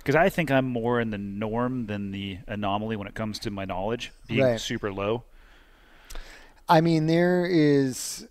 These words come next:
Speaker 2: um, I mean, I, peer-reviewed science. I mean, you really wanna peer, peer, peel back the layer. Just look at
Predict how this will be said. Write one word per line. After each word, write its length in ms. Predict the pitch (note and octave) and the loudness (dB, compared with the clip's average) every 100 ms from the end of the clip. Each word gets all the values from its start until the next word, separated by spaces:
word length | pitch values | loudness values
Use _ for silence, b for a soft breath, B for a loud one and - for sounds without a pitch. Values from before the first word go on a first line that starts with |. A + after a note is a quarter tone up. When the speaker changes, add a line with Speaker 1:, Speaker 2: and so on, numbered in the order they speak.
| - | -8
Speaker 2:
um, 720 | C#3+ B2+ A#2+ A#2 A2+ A2 A2+ - | -4 -2 -2 -2 -4 -6 -8 -6
I 60 | |
mean, 160 | C3+ B2+ | -2 0
I, 160 | C3 C3 C#3+ - | 2 2 -2 -6
peer-reviewed 580 | - D#3+ D#3+ B2 C#3 C3+ | 2 4 4 2 0 -2
science. 440 | - F#2+ F2 - B2+ | -4 -6 -6 -12 -10
I 40 | |
mean, 140 | B2+ | -6
you 140 | B2+ B2+ | -4 0
really 280 | C3 D3+ D#3 | 6 8 8
wanna 220 | D#3 D3 | 6 4
peer, 300 | - C#3+ D3+ | 2 0 0
peer, 280 | - C3+ B2+ - G#3 - | -2 -2 -2 -4 -12 -10
peel 360 | - D3 D3 C#3 | -4 2 2 2
back 460 | C#3 C3+ B2+ - B2 | 2 2 0 -4 -8
the 380 | A#2+ A2+ A2 A2 | -6 -6 -6 -8
layer. 580 | B2 B2 A#2+ B2 C3+ C3+ - b b b | -4 -2 0 0 -2 -6 -16 b b b
Just 280 | - C#3 - | -6 -6 -2
look 260 | C3 C3 | -2 2
at 180 | C#3+ C3+ | 2 0